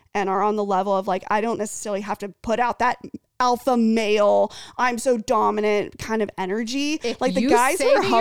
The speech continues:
Speaker 2: an
Speaker 1: humble,
Speaker 2: alpha male, I will throw up.
Speaker 1: like, those
Speaker 2: That
Speaker 1: are
Speaker 2: is the
Speaker 1: usually
Speaker 2: biggest
Speaker 1: the
Speaker 2: turn off.
Speaker 1: biggest red flag ever. Like, the guys who are humble and, like, and, you know, gentlemen
Speaker 2: Pro
Speaker 1: are s-,
Speaker 2: women.
Speaker 1: pro women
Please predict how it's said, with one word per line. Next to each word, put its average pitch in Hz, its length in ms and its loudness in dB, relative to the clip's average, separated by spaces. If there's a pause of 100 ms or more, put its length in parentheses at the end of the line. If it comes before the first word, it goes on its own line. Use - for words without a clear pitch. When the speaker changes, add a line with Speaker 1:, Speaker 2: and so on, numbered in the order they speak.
Speaker 2:
an 247 40 2
Speaker 1:
humble, 330 180 4
Speaker 2:
alpha 320 400 2
male, 190 600 0
I 190 160 -4
will 220 200 -2
throw 170 600 -4
up. 156 140 -4
Speaker 1:
like, 302 220 2
those 294 220 6
Speaker 2:
That 427 100 0
Speaker 1:
are - 20 2
Speaker 2:
is 339 60 2
the 311 40 4
Speaker 1:
usually 269 260 2
Speaker 2:
biggest 226 440 2
Speaker 1:
the 311 80 0
Speaker 2:
turn 233 180 -2
off. 175 320 -2 (120)
Speaker 1:
biggest 302 280 0
red 311 180 0
flag 233 260 2
ever. 202 340 -2 (160)
Like, 254 160 0
the 262 80 -6
guys 254 320 0
who 370 100 -6
are 330 80 -4
humble 240 640 0
and, 220 200 -4
like, 196 240 -2 (160)
and, 214 320 -2 (340)
you 220 120 -4
know, 196 100 0
gentlemen 220 720 0
Speaker 2:
Pro 233 160 4
Speaker 1:
are 226 160 4
s-, 208 100 0
Speaker 2:
women. 254 380 -6 (140)
Speaker 1:
pro 233 200 -2
women 220 380 0